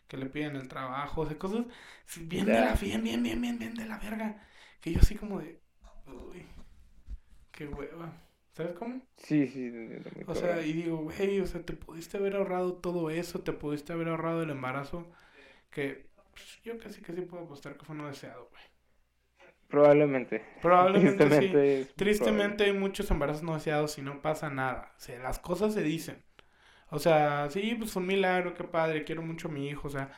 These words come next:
Speaker 1: pero pues si no fue deseado, no fue deseado, o sea, no pasa nada, se dice y ya. Habemos gente que yo, yo casi estoy siempre
Speaker 2: Ujú.
Speaker 1: seguro que no fui deseado y no me afecta en lo absoluto, pues aquí ando. Aquí ando al millón.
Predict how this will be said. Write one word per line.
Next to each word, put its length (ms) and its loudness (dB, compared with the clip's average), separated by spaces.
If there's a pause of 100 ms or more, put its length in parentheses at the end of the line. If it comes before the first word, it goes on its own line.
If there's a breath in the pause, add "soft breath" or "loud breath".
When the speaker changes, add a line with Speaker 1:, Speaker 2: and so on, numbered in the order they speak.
(320 loud breath)
Speaker 1:
pero 180 -2
pues 140 8
si 40 4
no 80 4
fue 120 8
deseado, 260 6
no 100 -2
fue 140 2
deseado, 480 4
o 60 0
sea, 160 0
no 120 -2
pasa 220 2
nada, 360 4
se 120 -4
dice 320 -4
y 260 -2
ya. 380 -2 (640 soft breath)
Habemos 380 -2
gente 280 -4
que 120 -6
yo, 140 -4
yo 240 0
casi 180 2
estoy 140 -6
siempre 200 0
Speaker 2:
Ujú. 120 -2
Speaker 1:
seguro 300 6
que 80 -2
no 80 -2
fui 140 2
deseado 400 4
y 80 4
no 300 -2
me 140 -2
afecta 440 -6
en 80 -6
lo 60 -4
absoluto, 540 -10
pues 120 -12
aquí 160 -14
ando. 320 -10 (1000)
Aquí 180 -6
ando 140 -2
al 60 -4
millón. 360 -4